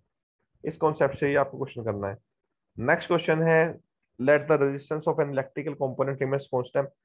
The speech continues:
एक, अ, resistance हमें जो है दिया गया है वो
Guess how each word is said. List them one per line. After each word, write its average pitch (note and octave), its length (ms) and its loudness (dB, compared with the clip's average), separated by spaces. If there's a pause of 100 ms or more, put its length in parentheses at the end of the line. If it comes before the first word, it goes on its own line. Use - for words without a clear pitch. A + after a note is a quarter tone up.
(1500)
एक, D#3+ 300 4
अ, D#3 300 8 (120)
resistance E3 800 2
हमें D3+ 260 2
जो D3 140 2
है D3 340 0 (300)
दिया C3+ 280 2
गया C3+ 260 2
है D3 120 -2
वो D#3+ 140 -8